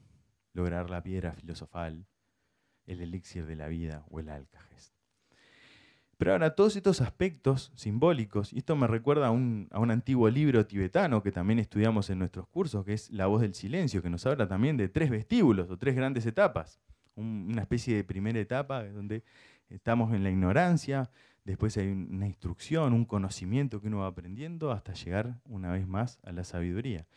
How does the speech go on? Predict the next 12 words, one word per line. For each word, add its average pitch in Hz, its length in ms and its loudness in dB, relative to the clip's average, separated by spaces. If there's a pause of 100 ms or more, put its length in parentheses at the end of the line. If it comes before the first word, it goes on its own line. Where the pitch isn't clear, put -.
(220)
O - 40 -14
sea 117 120 -4
que 127 60 0
vemos 160 300 2
que 147 80 -6
estas 147 200 -4
cosas 151 320 2
están 135 420 0 (460)
en 101 140 4
Oriente, 135 480 4
en 101 80 2
Occidente, 127 920 0